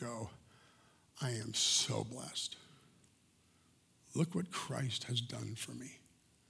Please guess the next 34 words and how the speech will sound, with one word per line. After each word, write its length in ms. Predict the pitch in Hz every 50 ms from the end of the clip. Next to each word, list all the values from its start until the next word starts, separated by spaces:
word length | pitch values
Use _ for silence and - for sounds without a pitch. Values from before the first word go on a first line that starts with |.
| - - - - - - - - - -
Like, 80 | - -
that's 220 | - 156 - -
what 80 | 143 139
it 80 | 139
should 160 | 131 143 127
draw 260 | 123 135 147 160 156 139
us 140 | 123 -
to. 140 | - - - - - - - - - - - - - - - - - _ - - - _ _ - - - - - - - - - - - - - - - -
And 80 | 135
so, 160 | 123 - 151 151
as 120 | 139 135
you 80 | 143 147
know, 300 | 151 160 147 135 143 151
you've 160 | 147 139 123
heard 140 | 151 151 147
me 100 | 147 135
say 160 | - 151 147
it 120 | 143 135
before, 420 | 131 123 - - 156 147 135 135 127
communion's 520 | - - 143 139 147 147 147 151 151 131
not 220 | 135 147 147 -
for 100 | - 156
perfect 440 | 143 - - 147 135 - 131 - -
people. 320 | - 180 180 180 - 113 - - - - - - - - - - - - - - - - - - - - - - -
Communion 400 | - 180 175 175 170 160 160 160
is 160 | 156 156 -
for 420 | - - 147 139 135 131 135 131 - - - - - - - - - - - - - - - - -
people 240 | - 160 147 165
who 160 | 143 123 147 143
are 80 | 135
growing 340 | 127 139 143 135 131 135 135
up 140 | 127 127 -
in 140 | 147 135 127
Christ. 480 | - 170 180 156 131 - - - -